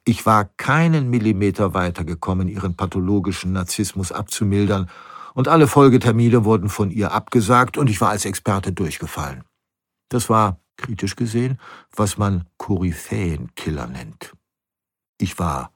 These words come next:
schön gescheitert. Wer nicht bereit ist, sich zu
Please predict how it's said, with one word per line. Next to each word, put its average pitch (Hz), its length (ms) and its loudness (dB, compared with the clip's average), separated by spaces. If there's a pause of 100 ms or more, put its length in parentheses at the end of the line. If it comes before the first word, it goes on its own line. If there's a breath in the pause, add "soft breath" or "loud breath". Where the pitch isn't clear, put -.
(200)
schön 92 680 0
gescheitert. - 760 -10 (1900 loud breath)
Wer 117 120 4
nicht 190 240 4
bereit 135 440 4
ist, - 420 -8
sich 95 200 -4
zu - 140 -4